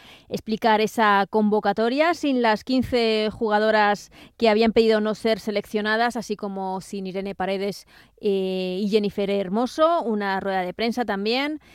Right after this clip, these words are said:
en la que habló y mucho, eh, de lo que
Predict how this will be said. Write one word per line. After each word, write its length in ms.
en 400
la 160
que 300
habló 480
y 120
mucho, 720
eh, 160
de 520
lo 100
que 320